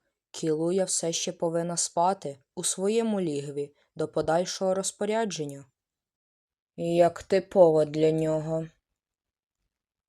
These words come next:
Ох, вище ніс. Я впевнений, що сьогодні у Кілуї є свої справи, і я впевнений, що твій батько розмовлятиме з тобою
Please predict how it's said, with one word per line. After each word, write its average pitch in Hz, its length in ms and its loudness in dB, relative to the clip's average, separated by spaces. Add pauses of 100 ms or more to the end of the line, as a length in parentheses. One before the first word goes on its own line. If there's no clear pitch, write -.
(480)
Ох, 160 540 0
вище 220 460 -2
ніс. 143 460 -8 (300)
Я 170 180 -2
впевнений, 165 680 0
що - 220 -6
сьогодні 165 680 -2 (180)
у 254 120 -4
Кілуї 262 540 -2
є 226 120 0
свої 214 360 -2
справи, 147 640 -2 (300)
і 175 120 -4
я 170 120 2
впевнений, 165 800 2
що - 260 -4
твій 269 200 -6
батько 262 440 -2
розмовлятиме 220 760 0
з - 120 -2
тобою 147 460 -4